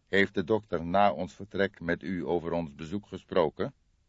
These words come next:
Maria Poelstra liet haar hoofd iets zakken en antwoordde niet. De kok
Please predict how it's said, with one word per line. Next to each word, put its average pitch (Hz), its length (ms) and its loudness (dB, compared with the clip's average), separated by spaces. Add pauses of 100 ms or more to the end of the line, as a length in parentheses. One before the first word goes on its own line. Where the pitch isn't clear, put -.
(1200)
Maria 87 380 -2
Poelstra 104 460 -12
liet 82 220 -6
haar 73 120 -8
hoofd 92 240 -8
iets - 160 -16
zakken - 360 -6
en 67 120 -14
antwoordde 76 460 -12
niet. 73 260 -12 (1800)
De 85 80 -12
kok - 320 -6